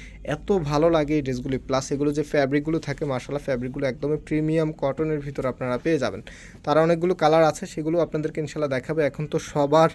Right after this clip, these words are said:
একদম মধ্যমণি কালার বলবো, সবার ফেভারিট ব্ল্যাকের এবং হচ্ছে অফ হোয়াইটের সাথে, আহ, ফ্লোরালের চমৎকার একটি কম্বিনেশনের ড্রেস আপনাদেরকে দেখাবো। দেখেন, এটা হচ্ছে আপনার কামিজটা, কতটা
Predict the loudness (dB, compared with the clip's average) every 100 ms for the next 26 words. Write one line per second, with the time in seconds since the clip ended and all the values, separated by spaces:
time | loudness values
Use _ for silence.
0 | -2 -20 -18 -8 -6 2 4 4 0 0
1 | 0 0 2 4 2 2 2 2 2 0
2 | -2 -4 -4 0 0 -2 -2 0 0 0
3 | -4 -2 0 0 2 0 2 0 -2 -4
4 | -6 -2 -2 -2 -8 -20 -4 -2 0 0
5 | 0 2 0 -2 -2 -6 0 2 2 0
6 | -6 -6 -6 0 4 4 4 2 -2 0
7 | 0 0 0 0 0 -4 -2 0 0 -2
8 | -4 -4 -6 -4 -6 -6 -8 -8 -8 -6
9 | -4 -4 -6 -6 -6 -6 -6 -6 -6 -8
10 | -6 -4 -4 -4 -8 -6 -8 -4 -4